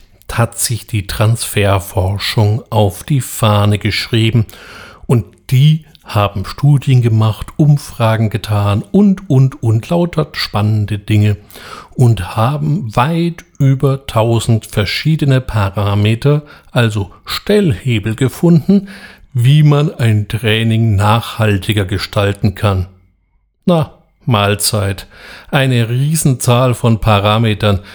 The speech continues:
Wer soll die denn bitte beherrschen?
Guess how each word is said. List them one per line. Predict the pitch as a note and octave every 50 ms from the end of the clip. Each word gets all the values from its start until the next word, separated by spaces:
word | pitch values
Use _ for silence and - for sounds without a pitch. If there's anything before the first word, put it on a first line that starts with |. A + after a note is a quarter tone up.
| - - -
Wer | A#2+ G#2+ F#2+ G2 G2
soll | G2 G2 G2+ A2 G#2+ A2+ A#2 A#2 A2
die | - A#2+ A#2 A2
denn | A#2 G#2 G2+ G2+ G2 F#2+
bitte | F#2 A#2 A2 - B2+ G#2+
beherrschen? | - - G2 F#2+ F2 - - A2+ A#2 B2 C3 B2 - - - C3+ A2+ F#2+